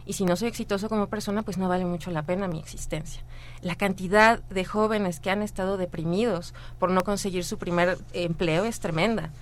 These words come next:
Es más, la cantidad de gente que no se va a dedicar a lo que estudió aumenta. ¿Por qué? Porque las formas creativas en las que podemos tener dinero y tener una buena vida son mucho más amplias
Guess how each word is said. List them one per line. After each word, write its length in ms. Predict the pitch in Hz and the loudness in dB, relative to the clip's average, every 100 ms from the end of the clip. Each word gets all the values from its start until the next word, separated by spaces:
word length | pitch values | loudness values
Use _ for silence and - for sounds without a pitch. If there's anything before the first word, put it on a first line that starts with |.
| - - - | -14 -14 -6
Es 140 | 202 | 0
más, 200 | 214 233 | 4 4
la 80 | 208 | 2
cantidad 460 | 208 196 190 220 226 | 0 -2 2 6 6
de 120 | 240 | 4
gente 500 | - 240 233 180 165 - - - | 2 2 2 0 -2 -6 -10 2
que 100 | 202 | 4
no 180 | 208 233 | 6 4
se 160 | - | 2
va 120 | 214 | 4
a 40 | 220 | 4
dedicar 440 | 220 190 165 208 | 2 0 4 4
a 80 | 220 | 4
lo 100 | 196 | 0
que 80 | - | -4
estudió 540 | 175 185 175 190 233 - - | -6 -2 2 2 0 -6 -2
aumenta. 640 | 185 175 202 233 262 160 - - - - | 0 2 4 4 2 -4 -6 -12 -12 0
¿Por 160 | 285 302 | 4 6
qué? 160 | 254 | 4
Porque 260 | 269 262 240 | 4 2 2
las 200 | 208 202 | 0 0
formas 340 | 220 208 220 | 0 2 0
creativas 680 | - 220 220 - 254 180 180 | 0 0 2 0 2 2 2
en 80 | 180 | -2
las 140 | 165 | -2
que 80 | 170 | -2
podemos 600 | - 180 208 202 196 - - - - | 4 8 8 6 2 -2 -4 -2 0
tener 280 | - 165 202 | 2 6 6
dinero 560 | 208 220 233 226 185 220 - - - | 6 6 8 10 8 4 -4 -6 -4
y 120 | - 180 | -2 0
tener 460 | 151 156 190 180 | 2 6 6 6
una 200 | 165 147 | 2 2
buena 260 | 170 185 208 | 4 6 4
vida 320 | 202 160 196 - - - - | 4 2 2 0 -6 -6 -4
son 220 | - 180 | 2 4
mucho 280 | 208 233 247 | 2 0 2
más 220 | 226 226 | 2 2
amplias 640 | 240 226 180 175 220 - | 2 2 2 0 -2 -8